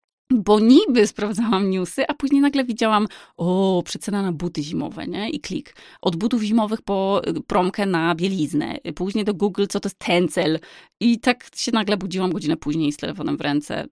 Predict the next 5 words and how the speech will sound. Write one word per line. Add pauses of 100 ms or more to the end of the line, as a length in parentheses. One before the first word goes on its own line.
(180)
czytając
o
produkcji
Tencelu. (380)
No,